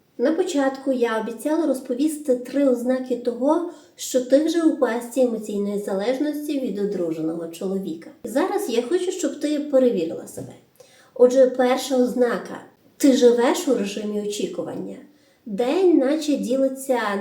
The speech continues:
на «він з'явився» і «його немає». Твої емоції підв'язані до його графіка, хоча твоє власне життя ніби зупинилося.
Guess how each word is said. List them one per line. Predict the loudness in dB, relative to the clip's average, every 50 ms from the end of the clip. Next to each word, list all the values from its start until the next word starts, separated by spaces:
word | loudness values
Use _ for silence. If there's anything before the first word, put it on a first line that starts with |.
| -2
на | -2 -2 -2 -2 -4 -4 -4 -2
«він | 0 0 0 -2
з'явився» | -2 -2 -2 0 2 2 2 2 0 -2 -4 -6 -4 -4 -4 -4 -6
і | -6
«його | -6 -6 -6 -8 -8
немає». | -8 -6 -6 -6 -6 -8 -8 -10 -12 -16 -18 -20 _ _ _ _ _ _ _ _ _
Твої | -4 -2 0 2 2 2 2 2
емоції | 0 2 2 2 0 0 0 0 0 0 0
підв'язані | 0 0 0 0 2 2 2 2 2 2 0 0 0 0 2
до | 2 0 0
його | 0 0 0 -2 -2
графіка, | -2 -2 -2 -2 -4 -4 -6 -10 -10 -8 -8 -8 -8 -8 -10 -14 -20 -20 _ _
хоча | -4 -2 -2 -2 -2 -6 -6
твоє | -8 -8 -6 -4 -4 -4 -4 -4
власне | -2 -2 -2 -2 -4 -4 -6 -4 -4 -2
життя | 0 0 -2 -2 -2 -2 -2 -2 0 -2 -4 -6 -10 -16 -20 _ _ -6
ніби | -2 -2 0 0 -2 -4 -4 -6 -8
зупинилося. | -8 -8 -8 -6 -6 -6 -4 -4 -6 -6 -8 -12 -16 -20 -20